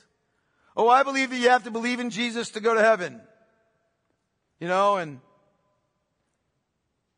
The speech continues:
but that's all there is to it. There's no real evidence. Beloved, that's what we call easy believism. Cheap grace.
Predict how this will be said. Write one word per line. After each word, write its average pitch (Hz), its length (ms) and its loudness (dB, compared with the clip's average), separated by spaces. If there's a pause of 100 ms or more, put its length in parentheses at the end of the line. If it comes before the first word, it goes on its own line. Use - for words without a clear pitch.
(380)
but 156 100 -10
that's 247 220 2
all 240 120 2
there 226 140 -2
is 240 200 -6
to 170 180 -4
it. 107 160 -12 (2250)
There's 196 160 -4
no 247 140 2
real 240 220 2
evidence. 214 680 -2 (1300)
Beloved, 220 260 0
that's 240 160 2
what 277 80 -6
we 262 100 -6
call 240 240 0
easy 226 340 -6
believism. 165 760 -6 (1600)
Cheap 240 320 -6
grace. 185 720 -4